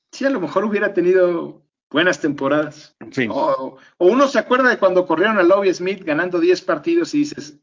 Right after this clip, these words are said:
Speaker 1: pues es un poco raro, <laughs> ¿no? Pero en fin.
Speaker 2: Ya es el último g-, coach que nos ha traído alegrías, ¿no?
Speaker 1: Sí,
Speaker 2: De ahí
Speaker 1: así
Speaker 2: ha
Speaker 1: es.
Speaker 2: sido todo triste.
Speaker 1: Sí, sí, sí, y me queda claro que Nagy es un cuate con, con suerte,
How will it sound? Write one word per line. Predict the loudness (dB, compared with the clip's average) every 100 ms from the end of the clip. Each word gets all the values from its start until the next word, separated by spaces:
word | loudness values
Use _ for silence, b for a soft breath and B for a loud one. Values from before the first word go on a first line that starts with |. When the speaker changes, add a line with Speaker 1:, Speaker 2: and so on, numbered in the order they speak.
| _
Speaker 1:
pues | -18 -14
es | -12
un | -10
poco | -8 -6
raro, | -4 -4 -6 _ _
<laughs> | _
¿no? | -8 -2 -2 -2 -2
Pero | -2 -2
en | -6
fin. | -8 -12 -14 _ _ _ -4
Speaker 2:
Ya | 0 0
es | 0 -2
el | 0
último | 0 0 0 0 0 -2
g-, | -10 -8 -8
coach | 0 0 0 -2
que | -4
nos | -6 -6 -6
ha |
traído | -2 2 2 2
alegrías, | 0 -2 -4 -6 -6 -8
¿no? | -14 -14 _ _ _
Speaker 1:
Sí, | -6 -6 -6 -14 _ _
Speaker 2:
De | -4 0
ahí |
Speaker 1:
así | 2
Speaker 2:
ha | 2
Speaker 1:
es. |
Speaker 2:
sido | 0 0 0
todo | 2 0 -2
triste. | -6 -6 -8 -16 -18 _ _ _
Speaker 1:
Sí, | -2 0
sí, | 0 -2
sí, | 2 4 4 2 -2 -2 -2
y |
me | -2 -2
queda | 0 -2
claro | 0 -2 -2
que | -2
Nagy | 0 0 -2
es | -2
un | -4 -4 -4
cuate | -4 -4 -6
con, | -8 -8 -8 -12 -20 _ _
con | -8 -8
suerte, | 0 0 0 -2 0 0 -4 -12 -20